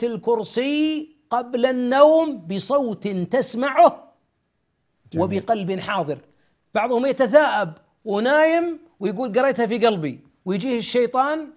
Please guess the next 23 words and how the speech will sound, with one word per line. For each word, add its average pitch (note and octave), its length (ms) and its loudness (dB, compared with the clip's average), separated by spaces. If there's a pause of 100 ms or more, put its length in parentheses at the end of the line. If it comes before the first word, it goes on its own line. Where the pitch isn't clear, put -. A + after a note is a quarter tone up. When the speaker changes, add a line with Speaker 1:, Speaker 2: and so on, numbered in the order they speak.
(280)
Speaker 1:
فيوسوس B3+ 600 -2
له B3 320 0
في F#3+ 200 -8 (140)
هذا، C#4 240 0
لأنها C#4+ 500 -2
ما D4 160 0
نفعتك، D#4+ 540 -2 (200)
لأنك A3+ 420 -6
ما A#3+ 220 -4
تواطأ A#3+ 460 -2
القلب. A#3 340 -2 (220)
ولا F#3 200 4
بد F#3 300 0
من A3 160 0
القرآن G#3+ 600 -4
أن G#3 220 -4
يسمع. F#3+ 420 -2 (520)
Speaker 2:
جميل. F#3 140 4
Speaker 1:
لا B3 80 4
بد G3+ 300 0
للقرآن A3+ 440 0
أن A3 100 -4
يسمع. G#3 360 -2